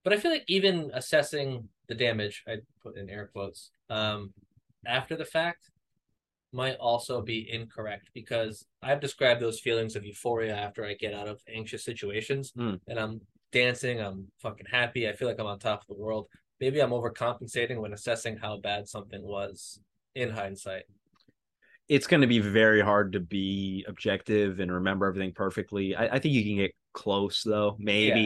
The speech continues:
Speaker 1: Yeah.
Speaker 2: I mean, depending on who you are and what you're doing. But, uh, but yeah, when you're actually in it, and that's, I mean, I feel okay right now. I was feeling a little depressed yesterday, but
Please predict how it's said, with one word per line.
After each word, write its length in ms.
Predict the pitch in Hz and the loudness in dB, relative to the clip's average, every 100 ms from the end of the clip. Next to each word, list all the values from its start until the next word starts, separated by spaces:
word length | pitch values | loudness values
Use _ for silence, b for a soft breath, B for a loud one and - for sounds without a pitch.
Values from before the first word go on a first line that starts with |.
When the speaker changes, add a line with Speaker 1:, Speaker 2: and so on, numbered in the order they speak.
| 107 | 2
Speaker 1:
Yeah. 80 | |
Speaker 2:
I 20 | 104 | -2
mean, 140 | 101 | -2
depending 420 | 95 104 98 98 | -2 -2 -2 -2
on 60 | 92 | -4
who 100 | 98 | -4
you 180 | 95 90 | -2 0
are 240 | 90 87 | 0 -2
and 100 | 87 | -4
what 140 | 90 | -6
you're 80 | 90 | -6
doing. 360 | 85 90 87 85 b b b _ _ _ _ _ _ | -8 -6 -6 -8 b b b _ _ _ _ _ _
But, 320 | 101 92 90 | 2 2 2
uh, 480 | 90 90 90 87 87 - _ _ | 2 0 0 0 -2 -6 _ _
but 140 | - 101 | 2 2
yeah, 440 | 101 101 107 98 | 2 6 8 8
when 240 | 92 107 113 | 6 4 4
you're 160 | 104 | 4
actually 460 | 107 104 - 98 98 | 4 2 -4 -8 -6
in 140 | 110 | -4
it, 160 | 95 101 | -4 -6
and 120 | 98 | -4
that's, 340 | 101 101 - - B B B - | -2 -2 -6 -16 B B B -2
I 80 | |
mean, 420 | 120 120 113 110 107 _ _ _ _ - | 2 4 4 0 -4 _ _ _ _ -4
I 60 | 135 | 2
feel 200 | 214 202 | 6 8
okay 260 | - - 117 | 8 6 2
right 340 | 95 95 95 | 2 0 0
now. 440 | 90 87 90 110 - | -4 -6 -4 -4 -4
I 120 | 117 | -2
was 100 | 110 | -2
feeling 220 | 131 113 | 0 2
a 40 | 104 | 2
little 140 | 101 | 2
depressed 380 | 92 104 95 - | 2 2 2 0
yesterday, 400 | 95 - 101 104 | -2 -2 -2 0
but 260 | 104 90 | 0 -4